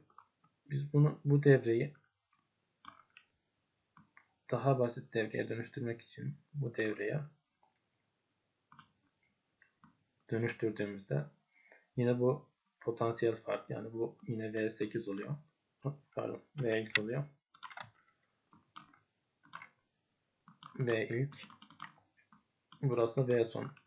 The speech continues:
Yani burası yine V son eksi V ilkten yine V volt oluyor. Şimdi hemen eşdeğer direnci hesaplamaya geçersek, e,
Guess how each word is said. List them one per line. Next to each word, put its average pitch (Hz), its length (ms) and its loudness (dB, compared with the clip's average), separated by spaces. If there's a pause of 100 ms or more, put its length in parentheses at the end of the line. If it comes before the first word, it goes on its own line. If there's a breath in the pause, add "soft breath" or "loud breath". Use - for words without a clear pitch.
(120)
Yani 120 260 0
burası 123 300 0
yine 120 300 0
V 120 340 2 (920)
son 120 400 -2
eksi 113 460 -2
V 113 320 2
ilkten 123 500 -2 (380)
yine 120 380 0 (140)
V 117 360 4 (880)
volt 113 380 2
oluyor. 110 380 -4 (1600 loud breath)
Şimdi 170 540 2 (600)
hemen 165 340 2
eşdeğer 143 480 10
direnci 131 260 4
hesaplamaya 120 500 2
geçersek, 127 520 -6 (420)
e, 139 40 0